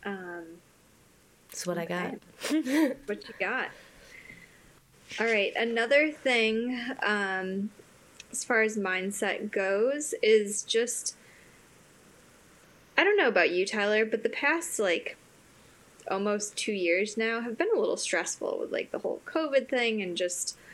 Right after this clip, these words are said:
Speaker 1: life is different, um, like it or not. Uh, and it has definitely caused me some anxiety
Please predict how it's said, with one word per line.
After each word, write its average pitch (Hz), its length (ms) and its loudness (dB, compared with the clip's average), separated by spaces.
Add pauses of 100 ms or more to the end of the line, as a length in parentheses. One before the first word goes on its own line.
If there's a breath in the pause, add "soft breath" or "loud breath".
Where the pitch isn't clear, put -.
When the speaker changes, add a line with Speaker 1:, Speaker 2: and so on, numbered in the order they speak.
(500 loud breath)
Speaker 1:
life 214 640 2 (140)
is 175 280 0
different, 220 760 0 (140)
um, 190 580 -2 (800)
like 185 320 2
it 185 80 0
or 175 120 2
not. 175 580 -4 (200)
Uh, 202 300 -2
and 190 180 0
it 190 220 0 (140)
has 180 680 -4 (880 soft breath)
definitely 277 440 0
caused 202 440 0
me 185 300 -2
some 196 260 -4
anxiety 180 1080 0